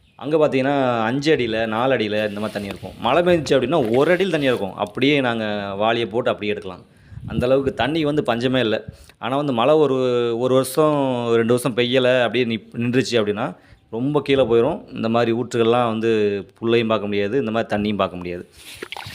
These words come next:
ஏதோ, அஹ், ஓரளவுக்கு இப்ப மழை பெஞ்சிட்டு வரனால இந்த அளவுக்கு நீரூற்று பக்கத்துல இருக்குது. அதே மாதிரி பாருங்க, அஹ், இந்த இடத்துக்கு நான் போன நேரம் வந்து ஒரு ஆறரை மணிக்கு போனேன். அஹ், காலையில நேரலை போடுறதுக்காக.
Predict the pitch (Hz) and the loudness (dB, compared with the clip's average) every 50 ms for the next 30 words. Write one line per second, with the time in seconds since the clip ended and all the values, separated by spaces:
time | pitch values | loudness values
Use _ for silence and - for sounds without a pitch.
0 | - - - 110 113 143 165 156 - - 120 117 113 110 110 107 107 104 104 104 | -16 -14 -10 -4 -2 -2 -2 -2 -4 -6 -4 -4 -2 -2 0 0 0 -2 -2 0
1 | 104 113 120 123 123 131 127 135 139 127 - 123 120 113 110 110 110 107 104 107 | 0 0 2 2 2 2 2 2 0 0 2 2 2 2 2 2 2 0 0 0
2 | 113 120 127 120 127 120 113 107 - 117 107 101 107 127 139 131 110 113 110 113 | 0 0 2 0 0 -2 -2 0 0 0 0 2 2 2 2 2 2 2 2 0
3 | 113 110 107 110 107 113 95 113 143 165 - 113 104 98 98 92 95 85 80 87 | 0 -2 -2 -2 -2 -4 -4 -6 -8 -8 -6 -4 -4 -2 -2 -4 -6 -8 -10 -12
4 | 92 92 - - - - - - - - _ _ _ _ _ _ _ _ _ _ | -14 -14 -14 -18 -20 -20 -20 -20 -20 -20 _ _ _ _ _ _ _ _ _ _
5 | _ - 120 131 135 135 123 104 120 113 107 107 127 156 151 - - - - - | _ -10 -8 -6 -4 -4 -2 0 0 0 0 -2 -6 -6 -8 -12 -18 -20 -20 -20
6 | - - _ - 113 110 110 107 110 110 113 120 123 139 135 - 135 131 143 131 | -20 -18 _ -8 -6 -4 -4 -4 -2 0 2 2 2 0 -2 -2 -2 0 0 2
7 | 127 123 120 113 101 120 131 143 143 131 123 127 135 135 135 131 123 117 113 120 | 2 0 0 -2 -2 0 0 2 2 2 2 2 2 2 2 0 0 -2 0 2
8 | 143 135 123 117 110 113 120 120 117 117 117 123 135 123 101 104 107 107 104 113 | 4 4 4 4 4 4 2 2 0 -2 -2 -2 -4 -4 -4 -2 -2 -2 -2 -4
9 | 110 110 - - 107 107 104 104 104 104 101 101 98 98 98 98 98 98 - - | -6 -10 -10 -6 -4 -2 0 0 0 0 -2 -4 -4 -4 -6 -6 -8 -8 -8 -4
10 | - 120 120 123 123 120 117 127 127 127 123 117 92 104 110 107 107 101 107 107 | -2 0 0 0 0 -2 -2 -2 0 0 0 0 0 0 0 0 0 0 2 2
11 | 110 143 - | 2 2 0